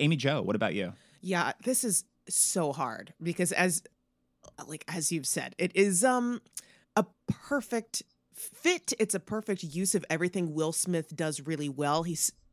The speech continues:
Speaker 2: his charm and charisma is, like, off the charts. He's so funny. And yet, like, when he's like, "Oh, I'm gonna chase down this, uh, lo-, what, like, cephalo-, cephalopod, cephalopod, like, on foot,"
Speaker 1: Yeah.
Speaker 2: like, you buy it. You're like, "Yeah, he's a very funny action star."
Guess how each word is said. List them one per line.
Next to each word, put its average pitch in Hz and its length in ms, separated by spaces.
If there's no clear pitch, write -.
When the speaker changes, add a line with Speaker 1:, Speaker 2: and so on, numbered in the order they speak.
Speaker 2:
his 247 200
charm 262 640
and 180 140
charisma 170 580
is, 143 100
like, 131 140
off 226 280
the 185 80
charts. 147 480
He's 196 200
so 240 400
funny. 160 540
And 269 160
yet, 254 240
like, 233 180
when 233 140
he's 226 180
like, 214 240
"Oh, 247 160
I'm 220 140
gonna 226 180
chase 220 520
down 180 580
this, - 480
uh, - 60
lo-, 147 240
what, 151 200
like, 147 140
cephalo-, 175 640
cephalopod, 180 580
cephalopod, 175 540
like, 156 180
on 160 240
foot," 170 320
Speaker 1:
Yeah. 156 140
Speaker 2:
like, 156 340
you 214 180
buy 277 260
it. 127 160
You're 220 100
like, 294 160
"Yeah, 339 240
he's 202 180
a 190 40
very 214 380
funny 196 320
action 160 460
star." 120 340